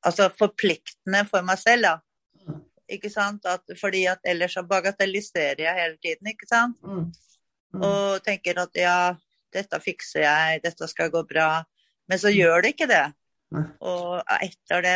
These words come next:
Speaker 1: året jeg har hatt nå, som har vært så kjedelig og intenst, ikke bare det at jeg brakk ankelen, men også pandemien og alt sammen, ikke sant? Hvor du har
Speaker 2: Mm.
Speaker 1: vært veldig isolert, så har det gjort til at man,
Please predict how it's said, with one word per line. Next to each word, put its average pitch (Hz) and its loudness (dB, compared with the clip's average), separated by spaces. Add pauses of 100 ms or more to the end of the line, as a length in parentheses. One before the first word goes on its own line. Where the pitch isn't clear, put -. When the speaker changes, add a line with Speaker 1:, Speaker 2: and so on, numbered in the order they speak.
(140)
Speaker 1:
året 156 -2
jeg 170 -4
har 180 -8
hatt 156 -6
nå, 208 2
som 208 -8
har 185 -4
vært 175 -4
så 165 -2 (1160)
kjedelig 160 2
og 160 -6
intenst, 190 -2
ikke 180 -6
bare 202 6
det 170 2
at 156 2
jeg 165 -4
brakk - -6 (160)
ankelen, 170 0
men 185 -2
også 180 0 (140)
pandemien 175 -2
og 160 -4
alt 165 0
sammen, 156 -2
ikke 180 -10
sant? 220 2
Hvor 185 -2
du 180 0
har 175 4
Speaker 2:
Mm. 170 2
Speaker 1:
vært 170 -6
veldig 165 -2
isolert, 180 2 (680)
så 208 2
har 190 2
det 170 -4
gjort 160 -12
til 160 -4
at 160 -2
man, 165 -8